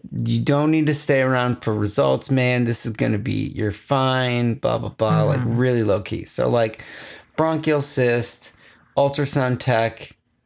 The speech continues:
Speaker 2: Yeah.
Speaker 1: Feeling good. Boom. Out of there. Go to pick up dinner. I'm at Qdoba.
Speaker 2: A favorite.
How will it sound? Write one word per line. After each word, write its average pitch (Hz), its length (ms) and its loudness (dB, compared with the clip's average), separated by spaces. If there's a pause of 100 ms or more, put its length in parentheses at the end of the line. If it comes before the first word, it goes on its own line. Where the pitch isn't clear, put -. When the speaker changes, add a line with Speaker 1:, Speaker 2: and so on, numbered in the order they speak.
(420)
Speaker 2:
Yeah. 147 280 -2
Speaker 1:
Feeling 143 420 0
good. 120 540 0 (260)
Boom. 95 440 -2 (380)
Out 101 200 0
of 87 80 -4
there. 60 300 -6 (460)
Go 131 100 2
to 131 80 2
pick 156 160 -2
up 143 140 -4
dinner. 120 500 0 (600)
I'm 117 120 0
at 151 140 0
Qdoba. 180 680 0 (640)
Speaker 2:
A 180 60 0
favorite. 190 500 -2